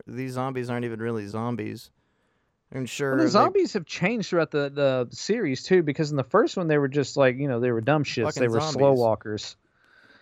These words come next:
Speaker 2: And now they've, like, like, throughout the series have just, well, you know, popular culture has changed, so we need more running zombies. We gotta get 'em to run, 'cause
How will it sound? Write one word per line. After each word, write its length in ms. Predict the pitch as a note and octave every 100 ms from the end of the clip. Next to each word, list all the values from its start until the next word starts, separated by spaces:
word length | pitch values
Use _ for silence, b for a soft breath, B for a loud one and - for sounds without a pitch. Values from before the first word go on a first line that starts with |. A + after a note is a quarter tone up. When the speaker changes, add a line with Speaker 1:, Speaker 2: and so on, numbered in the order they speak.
| b b _ _ -
Speaker 2:
And 180 | E3 D#3+
now 180 | E3 F#3
they've, 200 | F3+ D#3+
like, 280 | E3+ E3+ _ -
like, 280 | F3 D#3 D#3
throughout 280 | E3 F3 E3+
the 80 |
series 400 | D3+ E3 E3 D3
have 140 | D3+ C3+
just, 320 | C#3 C#3 -
well, 460 | F#3 F3 E3+ E3 D3+
you 100 | D#3+
know, 100 | C#3+
popular 480 | - D#3 - C3+ B2+
culture 400 | D#3 C#3+ - B2
has 80 |
changed, 400 | A#2 - B2 A#2
so 180 | A#2+ B2+
we 120 | C3
need 100 | D#3+
more 340 | D#3+ D3 B2+ A#2
running 320 | B2 C3 A2+
zombies. 540 | A2+ A2+ A2 A2+ A2+
We 80 | C3+
gotta 160 | D3+ D3
get 100 | C3+
'em 100 | C3
to 80 | A#2
run, 500 | A2+ A#2+ A#2 A2 A2+
'cause 400 | A2 A#2 A2+ -